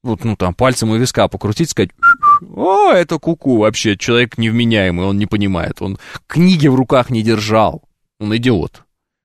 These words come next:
Ну, так не получится, потому что он, там, например, законно избранный президент этой страны. Ну, придётся отвечать ему, да. Ну, а куда деваться? Никуда ты не денешься от этого. Семь три семь три девять четыре восемь. Алло, здравствуйте.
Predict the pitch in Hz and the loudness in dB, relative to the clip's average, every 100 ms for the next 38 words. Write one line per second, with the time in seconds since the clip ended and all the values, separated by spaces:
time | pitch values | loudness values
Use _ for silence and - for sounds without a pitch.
0 | _ _ 101 139 175 214 202 190 233 - | _ _ -4 -4 -2 0 2 2 0 -4
1 | - 139 135 135 - 117 113 104 - - | -8 -2 0 0 0 0 0 -4 -8 -20
2 | - - 71 - 98 107 92 - _ _ | -20 -10 -10 -6 -2 -2 -2 -6 _ _
3 | - 98 117 220 143 107 131 117 107 98 | -6 -4 0 2 2 -2 -2 -2 -2 -2
4 | 95 80 80 120 135 98 101 - - - | -4 -6 -4 -2 -2 -6 -8 -8 -10 -10
5 | - - _ - 220 269 196 214 - 175 | -14 -18 _ -20 -6 -4 0 0 0 -2
6 | 107 92 85 85 - - 104 98 85 85 | -4 -6 -4 -4 -6 -4 -2 -2 -4 -4
7 | 85 85 85 95 95 - 113 120 143 - | -2 -2 -2 -2 -4 -2 -2 -2 -4 -8
8 | - - 98 95 104 110 101 95 82 - | -12 -12 -10 -8 -2 0 0 -4 -4 -8
9 | - - - - _ - 113 127 120 120 | -10 -12 -14 -14 _ -6 -2 -2 -2 0
10 | 139 120 107 - 90 85 - 101 110 101 | 0 0 -2 -2 -4 -4 -6 -4 -2 -2
11 | 80 - - | -6 -8 -16